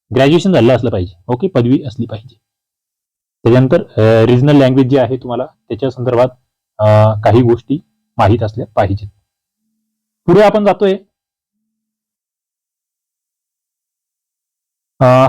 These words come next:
candidates are expected to have proficiency. ओके, ते झालंय. एज,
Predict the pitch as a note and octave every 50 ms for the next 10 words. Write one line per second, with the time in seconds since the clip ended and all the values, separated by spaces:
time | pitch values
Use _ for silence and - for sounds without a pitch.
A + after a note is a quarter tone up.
0 | B2+ B2+ - D3 C#3+ D#3 E3 F#3 G3 A3 A3 A3 - G3 F#3 G3 G3+ E3+ E3 -
1 | - - - F3 - _ - F#3+ F#3 F#3+ G3 F#3 D3+ D#3+ F3 F#3 F3+ - D#3 C#3+
2 | D3+ C#3+ C#3+ C#3+ C#3+ - E3+ D3 B2 B2+ - G#2 B2 A#2+ A2 G#2+ G#2 G#2+ G#2 -
3 | _ _ _ _ _ _ _ _ _ _ _ _ _ _ _ _ _ _ _ _
4 | _ _ _ _ _ _ _ _ _ _ _ _ _ _ _ _ _ _ _ -
5 | D3+ E3+ G3 G#3+ F#3 G3